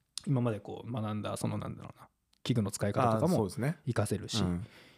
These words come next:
Speaker 1: いいかなと思って。
Speaker 2: へー。
Speaker 1: そう、セミパーソナルなんですけど。
Speaker 2: あ、じゃあぜひ、
Speaker 1: そう。
Speaker 2: スパーリングを
Speaker 1: いつか。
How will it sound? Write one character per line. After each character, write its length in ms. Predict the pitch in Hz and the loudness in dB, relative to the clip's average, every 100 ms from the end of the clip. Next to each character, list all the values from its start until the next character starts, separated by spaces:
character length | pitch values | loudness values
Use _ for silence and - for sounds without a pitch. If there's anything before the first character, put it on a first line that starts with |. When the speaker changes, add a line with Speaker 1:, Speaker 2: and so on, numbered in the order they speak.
| - | 0
Speaker 1:
い 100 | 110 | 2
い 40 | |
か 140 | - 101 | 2 -4
な 240 | 90 - | -4 -4
と 80 | - | -8
思 100 | - | -16
っ 40 | - - | -18 -20
て。 160 | - _ _ _ - | -20 _ _ _ -4
Speaker 2:
へ 600 | 98 101 104 107 107 110 | 0 2 2 2 0 -2
ー。 140 | 107 | -4
Speaker 1:
そ 60 | 110 | -2
う、 40 | |
セ 100 | 110 | 0
ミ 140 | 139 | 0
パ 160 | 139 147 | 2 2
ー 20 | |
ソ 100 | 131 | 0
ナ 100 | 92 | -6
ル 100 | - | -16
な 80 | - | -20
ん 40 | |
で 80 | - | -20
す 80 | - | -20
け 100 | - | -20
ど。 120 | - _ _ _ _ _ _ | -20 _ _ _ _ _ _
Speaker 2:
あ、 120 | 113 104 | -4 -2
じ 160 | 104 | 0
ゃ 40 | 110 | 2
あ 220 | 101 90 | 2 0
ぜ 240 | 90 98 104 | -4 0 0
ひ、 460 | - 90 82 - - | 0 -4 -4 -6 -6
Speaker 1:
そ 80 | - | -6
う。 40 | 120 127 _ _ | -6 -10 _ _
Speaker 2:
ス 220 | - - | -8 -8
パ 140 | - 107 | -2 0
ー 120 | 98 | 2
リ 120 | 92 | 0
ン 60 | 92 | -2
グ 160 | 92 87 | -2 -4
を 220 | 85 - _ | -4 -8 _
Speaker 1:
い 60 | - | -8
つ 120 | - | -6
か。 360 | - - - | -6 -8 -10